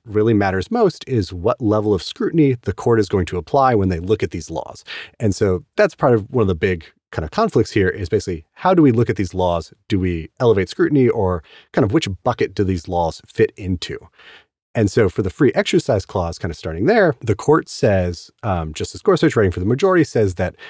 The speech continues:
one way to establish a Free Exercise Clause violation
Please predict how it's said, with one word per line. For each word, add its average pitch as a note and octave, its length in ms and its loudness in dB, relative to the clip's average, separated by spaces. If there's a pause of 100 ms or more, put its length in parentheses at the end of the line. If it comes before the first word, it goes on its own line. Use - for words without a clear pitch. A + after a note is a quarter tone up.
(160)
one E3 360 0
way C3+ 240 6
to A2 220 -2
establish G2 840 -2 (140)
a F2+ 300 -2
Free - 280 -4
Exercise B2 520 0
Clause F#2 260 -2
violation C#3+ 600 0